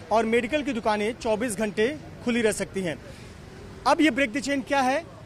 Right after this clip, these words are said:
ये लोगों को काफ़ी confuse कर रहा है, क्योंकि जो नया नियम आया है उसके मुताबिक सड़क के दाईं ओर और सड़क के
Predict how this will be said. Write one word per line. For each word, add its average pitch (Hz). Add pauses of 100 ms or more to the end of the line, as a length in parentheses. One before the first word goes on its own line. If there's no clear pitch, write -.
(160)
ये 269
लोगों 262
को 254
काफ़ी 233
confuse 240
कर 196
रहा 185
है, 160 (340)
क्योंकि 277
जो 302
नया 214
नियम 262
आया 226
है 214 (140)
उसके 254
मुताबिक 254 (460)
सड़क 269
के 277
दाईं 220
ओर 294 (120)
और 240
सड़क 226
के 247